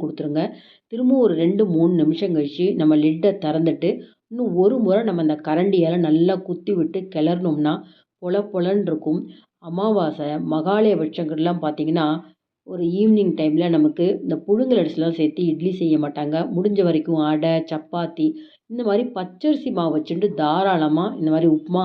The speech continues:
அது தயிர் சேர்த்தோ இல்ல புளி கரைசல் சேர்த்தோ எப்படி வேணா நீங்க செய்யலாம். இதையே நீங்க புளி கரைசல் சேர்க்கறதா இருந்தா புளி கரைசலை நல்லா கொதிக்க வச்சு திக்கா பேஸ்ட் மாதிரி பண்ணிட்டு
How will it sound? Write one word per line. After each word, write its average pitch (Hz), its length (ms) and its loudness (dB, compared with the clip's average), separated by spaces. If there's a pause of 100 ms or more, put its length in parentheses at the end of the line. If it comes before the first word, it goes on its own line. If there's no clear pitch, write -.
அது 165 140 0 (540)
தயிர் 180 320 0
சேர்த்தோ 160 400 -2
இல்ல 156 120 2 (100)
புளி 190 220 2
கரைசல் 156 380 -2
சேர்த்தோ 156 240 -4 (140)
எப்படி 196 380 0
வேணா 170 240 0
நீங்க 147 220 2
செய்யலாம். 147 340 -4 (360)
இதையே 202 300 0
நீங்க 185 160 2 (120)
புளி 175 240 2
கரைசல் 170 380 -2
சேர்க்கறதா 160 440 0
இருந்தா 151 220 -2 (240)
புளி 208 280 -6
கரைசலை 170 460 -2
நல்லா 156 200 2 (180)
கொதிக்க 190 460 -4
வச்சு 165 240 -6 (200)
திக்கா 196 380 -14 (160)
பேஸ்ட் 202 360 -2 (100)
மாதிரி 165 260 -2
பண்ணிட்டு 151 340 -2